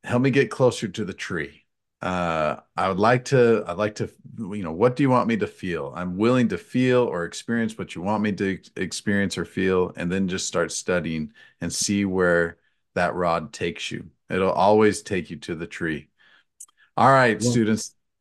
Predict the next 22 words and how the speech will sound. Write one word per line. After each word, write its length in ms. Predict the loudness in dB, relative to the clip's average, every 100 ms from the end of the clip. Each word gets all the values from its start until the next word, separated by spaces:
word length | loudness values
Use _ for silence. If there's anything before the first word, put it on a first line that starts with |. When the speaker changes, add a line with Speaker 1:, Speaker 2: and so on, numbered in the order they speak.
| 0
Speaker 1:
Yeah, 160 | 2
go 120 | 4
Speaker 2:
one 40 | 4
Speaker 1:
ahead. 120 | 6
Speaker 2:
last 260 | 4 2 -2
thing. 200 | -2 0
This 160 | -2
is 200 | -2 -6
Speaker 1:
Sure. 120 | 2
Speaker 2:
worth 140 | 2 2
saying. 420 | -2 -8 -6 -6 -2
Uh, 260 | 0 0 -4 _ -6
there's 160 | -2
a 60 | 2
great 260 | 4 4
talk 280 | 4 4 4
in 120 | 0 0
April 320 | 0 0 -2
twenty 300 | -2 -2 -2
fifteen 520 | -2 -6 -4 -2 0
General 260 | 0 -2 -4
Conference, 680 | -4 -4 -2 -2 -2 -4